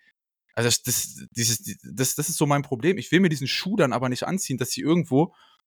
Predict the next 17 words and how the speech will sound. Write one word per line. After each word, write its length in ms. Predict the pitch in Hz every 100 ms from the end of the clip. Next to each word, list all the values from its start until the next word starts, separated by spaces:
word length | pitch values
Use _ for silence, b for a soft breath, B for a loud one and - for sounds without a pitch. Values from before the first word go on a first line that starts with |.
| _ -
von 160 | 120
jemandem 340 | 120 151 131 123
mit, 140 | 123 -
mit 160 | 107
f-, 300 | - - - - _ - _
einer 100 | 123
gewissen 300 | 123 113 -
Reichweite 560 | 113 113 143 151 160 -
einfach 200 | 123 123
so, 220 | - 123
so 100 | 107
dargestellt 520 | 107 104 139 - 127
wird, 120 | 123 110
als 160 | -
würde 100 | 120
ich 80 | -
jemanden 360 | 120 123 127